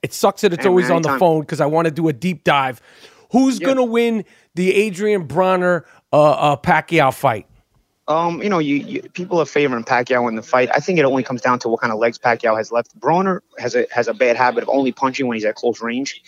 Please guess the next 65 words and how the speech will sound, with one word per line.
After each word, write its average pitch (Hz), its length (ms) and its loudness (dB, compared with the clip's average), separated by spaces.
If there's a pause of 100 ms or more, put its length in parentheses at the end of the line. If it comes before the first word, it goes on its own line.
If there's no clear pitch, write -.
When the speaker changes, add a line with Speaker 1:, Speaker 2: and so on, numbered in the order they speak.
(160)
Speaker 2:
He - 80 0
doesn't 135 160 0
punch 135 200 -2
his 117 100 -4
way 117 200 0
into 131 220 -2
range. 147 400 0 (340)
And 131 80 -2
so 135 220 2
you 135 140 -4
can 131 160 0
actually 131 240 0
keep - 280 -6
him 131 120 -2
from, 120 180 -2
if 117 140 -6
you 156 80 -2
fight 143 180 2
him 139 140 2
at 120 40 0
a 113 40 0
certain 117 320 -2
range, 127 260 -2
at 113 80 2
a - 40 -6
certain 117 220 -8
distance, 131 360 -4 (180)
you 160 80 -4
can 156 80 -4
keep 160 180 -2
him 135 100 0
from 131 120 0
ever 131 160 2
getting 120 220 -2
punches 117 260 -4
off, - 320 -2
you - 80 -14
know? 131 160 -2 (300)
And 110 80 -6
he, 123 100 -4
and 123 160 -2
he, 120 100 -6
and 117 120 -2
he 120 80 -4
kind 123 240 -2
of - 160 -12
puts 127 160 -2
his 113 80 -8
hands 123 160 -2
in 110 60 -4
his 110 100 -8
pocket, - 320 -2
so 117 80 -4
to 120 80 -6
speak. - 280 -10 (520)
Pacquiao 190 340 2
has 156 200 2
the 127 100 2
legs 120 320 0
to - 80 -4
where 120 160 0
he 123 80 0
can 110 180 -6
do 123 160 -2
that. 180 220 -2